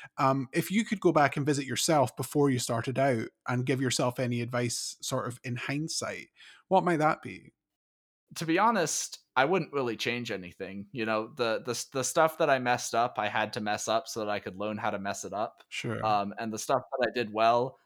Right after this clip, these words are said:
Speaker 2: I was fortunate enough to be able to recognize, "Hey, that went pretty well. I should do that over and over again as much as I can." Um, but in general, it's just, like, you just have to put yourself out there. You know, I was,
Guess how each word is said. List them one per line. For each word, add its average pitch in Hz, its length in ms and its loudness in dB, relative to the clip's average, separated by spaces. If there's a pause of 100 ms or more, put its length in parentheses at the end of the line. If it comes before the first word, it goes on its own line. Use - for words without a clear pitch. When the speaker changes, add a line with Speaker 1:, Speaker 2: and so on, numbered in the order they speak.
(120)
Speaker 2:
I 110 120 2
was 107 240 -2
fortunate 123 420 -2
enough 107 300 -2
to 117 100 -4
be 110 160 2
able 107 200 -2
to 104 240 -2
recognize, 107 680 0
"Hey, 156 200 6
that 113 220 4
went 113 200 -4
pretty 117 200 -2
well. 107 260 2
I 104 80 2
should 104 260 -6 (100)
do 120 160 -6
that 113 240 6
over 117 300 -2
and 110 80 -2
over 113 240 -2
again 101 240 -2
as 95 140 -10
much 110 200 -4
as 95 100 -8
I 90 80 -6
can." 95 380 -4 (520)
Um, 104 440 -2 (560)
but 135 200 4
in 135 120 0
general, 151 520 4
it's 117 180 -4
just, 143 240 -2
like, 117 300 -2 (180)
you 123 100 -2
just 170 220 0
have 151 200 2
to 127 60 -10
put 143 200 -2
yourself 123 340 -2
out 110 240 2
there. 120 360 0 (260)
You 120 120 -4
know, 107 220 4
I 120 180 4
was, 117 540 -2